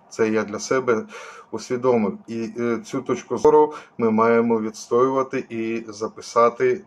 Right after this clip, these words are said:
десь там, е, не знамо де, в якійсь, е,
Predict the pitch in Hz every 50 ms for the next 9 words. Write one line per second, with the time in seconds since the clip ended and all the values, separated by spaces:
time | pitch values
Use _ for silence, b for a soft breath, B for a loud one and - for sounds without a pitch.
0 | - 107 110 110 117 113 - - - _ 117 110 113 117 117 117 117 117 B B
1 | B B B B B B B _ _ - - 107 104 101 101 104 107 107 104 B
2 | B B B B 113 117 117 113 113 120 113 110 107 107 98 95 113 113 120 120
3 | 120 110 98 101 98 98 - 113 113 113 110 - - - - - - 101 101 101
4 | 101 98 98 98